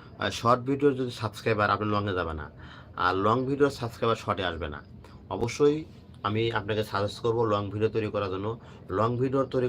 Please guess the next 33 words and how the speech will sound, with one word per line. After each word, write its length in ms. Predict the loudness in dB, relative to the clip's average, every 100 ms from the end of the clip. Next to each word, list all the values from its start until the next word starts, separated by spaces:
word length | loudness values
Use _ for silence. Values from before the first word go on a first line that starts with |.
| 0
করলে 220 | 2 2 2
পারে 160 | 2
আপনার 260 | 2 0 -2
ওয়াচ 200 | -4 -4
টাইমটা 200 | -6 -4
ফিল 200 | -2 -2
আপ 100 | -2 -2
করলে 160 | -2
পারে 260 | 0 -2 -4 -8 -14 -4
আপনার 320 | -4 -2 -4
যে 120 | -4 -4
সাবস্ক্রাইবারটা 560 | -6 -4 -4 -2 0 -2
আসবে, 280 | -2 -6 -8 -8 -16 -10
ওই 100 | -8
সাবস্ক্রাইবারটা 840 | -6 -6 -6 -4 -2 0 -2 -2 -8 -20 -14 -4
মানে 340 | -2 -2 -6 -12 -18 -20 -10
লং 180 | -2 0 0
ভিডিও 160 | 2 2
দেখবে। 360 | 2 -4 -10 -14 -18 -20 -18 -4 -2
আর 80 |
লং 280 | 2 2 2
ভিডিওর 240 | 2 2 2
সাবস্ক্রাইবার 580 | -2 -4 0 2 2 0 -12 -6
আপনার 400 | -4 -2 -4 -4
শর্ট 280 | -2 0 2 0
ভিডিওতে 220 | -2 -2
আসবে 240 | -4 -6
না। 120 | -10 -12 -20 -20 -20 -20 -18 -8
আমি 280 | -4 -2 -4 -10 -18 -20 -16 -6
আপনাকে 360 | -2 0 0 2
শর্ট 240 | 2 2 2
ভিডিও 160 | 0
ছাড়বেন, 420 | 2 2 4 2